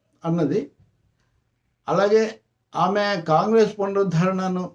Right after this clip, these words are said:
బీజేపీ అడ్డుకోవటం కోసం జగన్నే బ-, బలపరుస్తుందేమో అనే సందేహాలు రావటం, ఇవన్నీ దేన్ని సూచిస్తున్నాయో ఆలోచించాలి అని.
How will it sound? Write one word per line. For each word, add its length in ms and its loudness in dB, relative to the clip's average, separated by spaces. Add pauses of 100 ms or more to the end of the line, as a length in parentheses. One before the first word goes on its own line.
(760)
బీజేపీ 500 2
అడ్డుకోవటం 540 -2
కోసం 360 -4
జగన్నే 420 -2
బ-, 260 -4 (440)
బలపరుస్తుందేమో 960 -2
అనే 180 -2
సందేహాలు 500 -4
రావటం, 520 -6 (680)
ఇవన్నీ 440 -2
దేన్ని 340 0
సూచిస్తున్నాయో 680 -6
ఆలోచించాలి 920 -4
అని. 160 -16